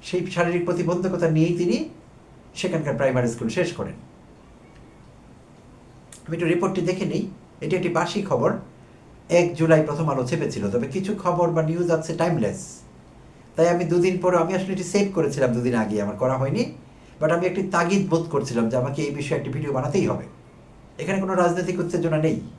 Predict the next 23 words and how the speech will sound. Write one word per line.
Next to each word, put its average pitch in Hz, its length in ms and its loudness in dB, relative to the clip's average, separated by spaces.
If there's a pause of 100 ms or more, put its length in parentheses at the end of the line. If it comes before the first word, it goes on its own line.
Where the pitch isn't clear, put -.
(200)
না 160 120 -2
থাকলেও 170 280 0 (120)
আমি 127 120 -6 (240)
ডিসাইড 131 340 -2
করেছি। 202 300 -6 (1900)
তো - 40 -4 (120)
শরীয়তপুরের 208 580 6 (240)
কার্তিকপুর 196 520 0
উচ্চ - 120 -2 (100)
বিদ্যালয় 180 340 2
থেকে - 120 -4 (120)
বিজ্ঞান 160 380 4
বিভাগে 170 320 0 (960)
জিপিএ 185 320 2 (120)
ফাইভ 180 260 4
ও - 20 2 (120)
ঢাকা 175 200 0 (120)
নর্দার্ন 180 400 2
কলেজ 160 180 4 (100)
বাংলাদেশ 143 300 2 (100)
থেকে 202 180 0 (220)
এইচএসসিতে 165 460 0 (100)
জিপিএ 147 240 -2